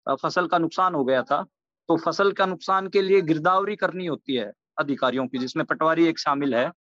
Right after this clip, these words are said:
और कई कृषि के अधिकारी शामिल है। तो वो गिरदावरी करने जो, अ, मतलब उसकी म-, माप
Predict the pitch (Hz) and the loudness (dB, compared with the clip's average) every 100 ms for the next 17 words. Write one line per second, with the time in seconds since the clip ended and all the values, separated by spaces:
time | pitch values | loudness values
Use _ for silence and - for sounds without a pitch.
0 | _ 156 160 170 165 175 - 175 170 147 | _ 0 2 2 2 0 -2 0 0 0
1 | 131 135 131 135 123 143 226 233 196 185 | 0 0 2 0 0 0 2 2 2 0
2 | 170 196 208 - 208 190 190 180 - 160 | 0 2 2 0 -2 -2 -2 -4 -2 2
3 | 196 175 - _ 147 147 151 180 180 - | 2 0 -10 _ 0 2 2 0 0 0
4 | 202 175 175 147 160 196 | 0 0 0 0 2 0